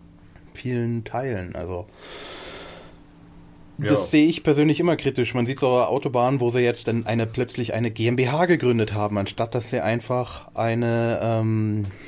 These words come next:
Speaker 1: wie heißt sie, die Sta-, äh
Speaker 2: Genossenschaft.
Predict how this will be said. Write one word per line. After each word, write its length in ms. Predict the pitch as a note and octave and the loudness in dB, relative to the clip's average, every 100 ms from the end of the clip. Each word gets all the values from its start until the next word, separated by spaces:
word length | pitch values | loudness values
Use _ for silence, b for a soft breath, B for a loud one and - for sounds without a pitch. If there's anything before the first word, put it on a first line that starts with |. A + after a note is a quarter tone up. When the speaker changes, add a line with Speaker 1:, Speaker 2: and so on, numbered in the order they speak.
| B - | B -12
Speaker 1:
wie 300 | G2+ A#2+ A2 | -8 -6 -4
heißt 220 | A#2 A2 | -4 -4
sie, 100 | G#2 | -4
die 160 | G#2 G2+ | -4 -6
Sta-, 840 | - F#2 F#2+ G2 F#2 F2+ F2+ F2+ | -6 -4 -2 0 -2 -2 -4 -6
äh 20 | F#2+ | -8
Speaker 2:
Genossenschaft. 720 | F2+ F2 E2+ D#2+ D#2+ D#2 - | -8 -6 -6 -8 -8 -10 -20